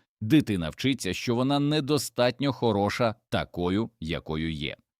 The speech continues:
Це раннє відображення діє як внутрішній компас для всіх подальших стосунків.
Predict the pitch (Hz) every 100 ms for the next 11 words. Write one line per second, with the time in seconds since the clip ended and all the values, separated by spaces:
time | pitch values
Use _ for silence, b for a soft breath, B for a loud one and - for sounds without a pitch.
0 | _ 127 98 147 190 180 160 151 151 180
1 | 147 135 123 92 156 170 156 147 147 110
2 | 120 147 190 185 175 - 160 135 - 123
3 | 95 78 71 73 101 90 - 107 156 -
4 | 165 151 95 82 80 107 - - 110 -
5 | 87 73 53